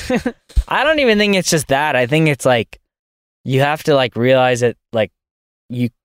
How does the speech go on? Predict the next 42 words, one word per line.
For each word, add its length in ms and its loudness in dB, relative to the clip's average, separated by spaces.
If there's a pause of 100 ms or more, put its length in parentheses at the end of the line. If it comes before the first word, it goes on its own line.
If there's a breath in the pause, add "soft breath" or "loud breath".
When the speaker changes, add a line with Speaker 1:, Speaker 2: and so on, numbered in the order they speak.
(100)
Speaker 2:
the 160 -6
fuck, 240 -4 (160)
we're, 220 0
like, 220 0 (420)
complex. 680 -2
Like, 140 -2
there's 200 0
no, 240 2
like, 260 0
immediate 540 0
answer 480 -4
to 60 -8
anything. 520 -8
You 100 -6
know 80 -4
what 120 -2
I 140 0
Speaker 1:
Oh, 60 0
Speaker 2:
mean? 80 0
Speaker 1:
no 160 0
way. 280 0
No 220 -4
way. 220 -2
Yeah, 100 -6
that's 40 0
Speaker 2:
Like, 180 -2
Speaker 1:
not 100 -10
Speaker 2:
y-, 60 -2
Speaker 1:
magical. 300 -8
Speaker 2:
y-, 60 -6
you 180 2
have 280 -2
to, 80 0
like, 200 0
almost 320 2
accept, 540 -2
like, 380 -2
"Oh, 300 2
are 120 0
you 160 0
depressed?" 640 -2
Or, 260 0